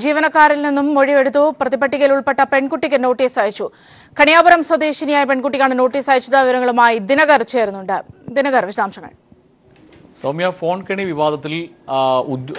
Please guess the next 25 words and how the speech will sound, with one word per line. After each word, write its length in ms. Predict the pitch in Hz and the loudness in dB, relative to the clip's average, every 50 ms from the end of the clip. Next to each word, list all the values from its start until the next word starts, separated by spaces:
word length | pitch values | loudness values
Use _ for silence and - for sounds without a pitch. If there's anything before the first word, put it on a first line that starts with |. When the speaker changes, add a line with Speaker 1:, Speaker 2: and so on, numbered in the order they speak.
| 139 | -4
Speaker 2:
അന്വ-, 200 | 135 143 151 139 131 143 | -4 -4 -4 -4 -4 -4
പോലീസ് 240 | 143 151 156 151 - - | -4 -4 -4 -6 -8 -12
പ്രത്യേക 280 | - - - 170 170 170 - - | -8 -2 0 0 0 0 0 -2
സംഘം 300 | 147 127 147 143 143 135 | -4 -4 -4 -6 -6 -4
അന്വേഷണം 480 | 131 127 135 139 135 - - 143 143 131 120 117 | -4 -2 -2 -4 -4 -4 -4 -6 -4 0 2 2
ആരംഭിച്ചിരിക്കുന്നു. 680 | 117 123 131 131 139 127 - 127 131 117 127 135 151 151 143 | 4 4 2 -2 -6 -8 -8 -8 -8 -6 -8 -8 -8 -2 0
കഴിഞ്ഞ 200 | 143 139 151 170 165 160 | 0 0 0 -2 -4 -4
ദിവസം, 340 | 151 143 - 147 147 143 135 - - - - - - - - 131 | -4 -4 -4 -6 -6 -8 -12 -16 -20 -20 -20 -20 -20 -8 0 2
ആ, 80 | 131 | 2
പരാതിക്കാരുടെ 760 | 127 - 139 135 143 156 160 160 160 - 160 147 139 135 135 131 120 120 123 | 4 4 6 6 8 6 6 4 2 2 2 2 2 2 0 0 -2 -2 -4
മൊഴി 260 | 123 127 135 143 143 143 127 | -2 -2 -2 -2 -2 -2 -4
എടുത്തിരുന്നു. 460 | 120 127 110 131 120 117 120 135 165 180 - - 131 123 | -4 -4 -4 -6 -6 -6 -6 -8 -8 -10 -12 -8 -2 0
ആ, 20 | 123 127 127 120 117 - - - - 131 | 2 2 2 2 0 -4 -10 -10 -6 -2
ആ, 140 | 123 120 120 120 143 139 147 | -2 0 0 -2 -4 -6 -6
ഇന്ന്, 240 | 160 170 165 151 180 247 - - - - 143 135 | -4 -2 0 0 -2 -2 -6 -12 -8 -2 0 2
ആ, 20 | 131 131 131 127 127 - - - 139 143 156 151 165 | 4 4 2 0 -2 -10 -20 -20 -16 -12 -8 -8 -8
ഈ 60 | 180 - - _ _ - _ _ _ - - 135 | -8 -10 -16 _ _ -20 _ _ _ -6 2 4
വാർത്ത 280 | 135 151 170 170 - 170 156 - | 6 6 6 6 4 2 2 2
പുറത്തുവിട്ട 440 | - 143 147 143 170 156 139 127 - 139 156 156 - - | 2 0 0 0 0 -4 -4 0 2 2 2 0 0 0
ചാനലിൻ്റെ 500 | 131 127 131 143 143 143 135 135 135 139 135 123 | 0 0 2 0 0 0 0 0 0 0 0 0
ആസ്ഥാനത്തും, 560 | 123 120 - 139 135 131 131 - 135 127 120 - - - - - - - - | -2 0 0 0 0 0 -2 -4 -6 -6 -8 -10 -16 -20 -20 -20 -14 -4 0
ആ, 140 | 123 120 117 120 123 | 0 0 0 0 -2
ജീവനക്കാരിൽ 500 | 143 156 175 180 170 - 170 160 156 151 | -2 0 0 0 2 2 2 2 2 0
നിന്നുമാണ് 360 | 147 139 135 127 123 123 120 117 117 - 135 127 | -2 -2 0 0 2 2 0 -2 -4 -6 -6 -6
മൊഴി 280 | 120 123 127 127 131 | -4 -2 -2 -2 -4